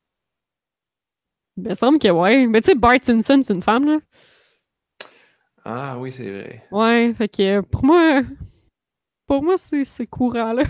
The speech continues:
Speaker 1: <laughs> Parce qu'ils ont
Speaker 2: Hmm.
Speaker 1: des petites voix, tu sais.
Speaker 2: Ok, ok. Si tu parles jamais, est-ce que ta voix finit par muer pareil ?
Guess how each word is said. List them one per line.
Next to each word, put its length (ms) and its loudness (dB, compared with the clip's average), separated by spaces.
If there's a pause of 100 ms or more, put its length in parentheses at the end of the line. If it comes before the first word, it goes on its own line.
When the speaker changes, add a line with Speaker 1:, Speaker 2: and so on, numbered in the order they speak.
(140)
Speaker 1:
<laughs> 200 -20
Parce 160 -6
qu'ils 240 0
ont 80 2
Speaker 2:
Hmm. 40 -8
Speaker 1:
des 80 0
petites 260 -10
voix, 220 -8 (140)
tu 60 -12
sais. 1500 -14
Speaker 2:
Ok, 80 -16
ok. 320 -10 (3000)
Si 160 -20
tu 120 -20
parles 240 -4
jamais, 300 -4
est-ce 180 -4
que 80 -10
ta 160 -6
voix 240 -2
finit 280 -8
par 200 -4
muer 380 -4
pareil ? 600 -6